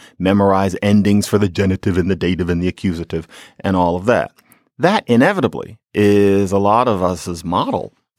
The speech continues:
for how a language changes over time. So Old English goes to Modern English, and then there are other languages like that. If you happen to be <laughs> acquainted with Old Persian,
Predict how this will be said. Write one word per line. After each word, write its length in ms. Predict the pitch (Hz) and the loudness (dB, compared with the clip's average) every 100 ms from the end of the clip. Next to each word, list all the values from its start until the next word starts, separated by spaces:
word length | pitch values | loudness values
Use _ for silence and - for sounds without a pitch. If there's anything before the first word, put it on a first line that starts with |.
| _ | _
for 340 | - 92 87 90 | -8 -2 -2 0
how 260 | 104 98 | -2 -2
a 60 | 92 | -2
language 480 | 90 98 87 - - | -2 -2 -4 -8 -4
changes 560 | 120 151 135 - - _ - _ - | 0 0 -2 -10 -16 _ -20 _ -12
over 280 | 69 90 | -10 -10
time. 440 | - 156 95 50 - _ _ _ | -4 -2 -2 -4 -14 _ _ _
So 400 | - 127 - - | -2 0 0 -2
Old 240 | 123 143 143 | 2 2 2
English 340 | 143 127 131 | 0 -2 -4
goes 200 | - 117 | -2 -4
to 100 | - | -2
Modern 360 | 104 113 135 143 | 0 0 0 -2
English, 400 | 143 139 147 - - - - | -4 -4 -8 -10 -20 -20 -4
and 180 | 233 277 | 2 2
then 240 | 240 254 | 2 0
there 140 | 233 220 | 0 2
are 40 | |
other 200 | 247 220 | 2 2
languages 500 | 160 139 123 113 98 | 2 0 -2 -6 -6
like 240 | 85 76 - | -6 -8 -8
that. 300 | 71 135 - | -8 -8 -8
If 320 | - 104 - _ - _ | -4 -4 -4 _ -20 _
you 120 | 110 110 | -8 -8
happen 680 | - 139 156 135 113 127 - - | -4 -4 -2 0 2 2 -2 -10
to 100 | - | -6
be 140 | - 110 | -4 -2
<laughs> 40 | - | -2
acquainted 680 | - 127 117 117 110 107 - | 0 2 2 2 2 0 -2
with 240 | 104 101 - | 0 0 0
Old 360 | 107 110 101 | 2 0 -2
Persian, 520 | - 104 92 101 120 | -2 -2 0 -2 -2